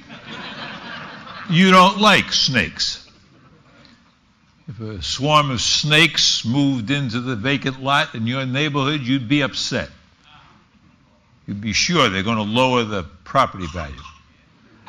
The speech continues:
Or if your daughter brought a snake home for dinner, everybody at the table would be a bit uneasy. No, you are prejudiced against snakes.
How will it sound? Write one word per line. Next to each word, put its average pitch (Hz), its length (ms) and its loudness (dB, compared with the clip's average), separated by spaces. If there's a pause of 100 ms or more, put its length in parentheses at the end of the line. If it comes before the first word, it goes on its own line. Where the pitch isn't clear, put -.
(680)
Or 190 120 6
if 147 80 2
your 160 100 4
daughter 202 340 8
brought 117 280 2
a 101 60 -4
snake 147 360 0
home 104 380 -2
for 117 120 -6
dinner, 95 420 -2 (1080)
everybody 147 520 4
at 143 120 2
the 147 80 0
table 135 540 2
would 95 180 -6 (560)
be 131 140 0
a 98 40 -4
bit 110 200 0
uneasy. 101 560 -2 (1800)
No, 208 200 2
you 139 400 -4 (300)
are 117 120 -2
prejudiced 92 640 -4
against 110 360 -4
snakes. - 480 -10